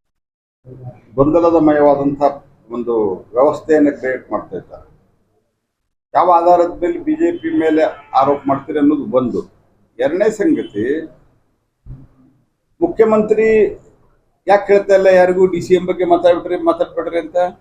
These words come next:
ಪಾಪ ಡಿ ಕೆ ಶಿವಕುಮಾರ್ ಅವ್ರು ಪಾಪ ಹೇಳ್ಯಾದ್ರು ಹೇಳ್ಯಾರ ಬಾ-, ಬಹಿರಂಗವಾಗಿ, "ಇಲ್ಲ, ಯಾರು ಮಾತಾಡ್ಬಿಡ್ರಿ" ಅಂತ. ಮುಖ್ಯಮಂತ್ರಿ ಯಾಕೆ ಹೇಳ್ತಿಲ್ಲ? ಮುಖ್ಯಮಂತ್ರಿಗೆ ಇದು ಬೇಕಾಗಿಲ್ಲ. ಮುಖ್ಯಮಂತ್ರಿಗೆ ಒಬ್ಬರೇ ಡಿ ಸಿ ಎಂ ಇರೋದ್ರಿಂದ ಎರಡು ಪವರ್ ಸೆಂಟರ್ ಆಗಿದೆ.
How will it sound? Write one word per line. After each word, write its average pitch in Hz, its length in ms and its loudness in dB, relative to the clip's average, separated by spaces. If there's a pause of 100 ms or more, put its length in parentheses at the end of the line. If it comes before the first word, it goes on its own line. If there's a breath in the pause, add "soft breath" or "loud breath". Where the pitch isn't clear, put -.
(1600)
ಪಾಪ 175 200 0 (160)
ಡಿ 165 140 4
ಕೆ 190 140 4
ಶಿವಕುಮಾರ್ 190 480 2
ಅವ್ರು 185 200 2
ಪಾಪ 165 220 0
ಹೇಳ್ಯಾದ್ರು 180 500 2
ಹೇಳ್ಯಾರ 156 300 4
ಬಾ-, 113 320 0
ಬಹಿರಂಗವಾಗಿ, 135 640 0 (1300)
"ಇಲ್ಲ, 143 100 -4
ಯಾರು 147 200 6
ಮಾತಾಡ್ಬಿಡ್ರಿ" 139 600 0
ಅಂತ. 90 180 -12 (440)
ಮುಖ್ಯಮಂತ್ರಿ 175 440 -4
ಯಾಕೆ 175 220 2
ಹೇಳ್ತಿಲ್ಲ? 170 320 -2 (2000)
ಮುಖ್ಯಮಂತ್ರಿಗೆ 208 600 0
ಇದು 202 140 -2
ಬೇಕಾಗಿಲ್ಲ. 165 580 2
ಮುಖ್ಯಮಂತ್ರಿಗೆ 147 840 -2 (720)
ಒಬ್ಬರೇ 151 320 0
ಡಿ 160 180 -4
ಸಿ 165 120 -6
ಎಂ 156 80 -2
ಇರೋದ್ರಿಂದ 151 400 -4
ಎರಡು 160 360 2
ಪವರ್ 147 340 0
ಸೆಂಟರ್ 143 400 -8
ಆಗಿದೆ. 123 340 -4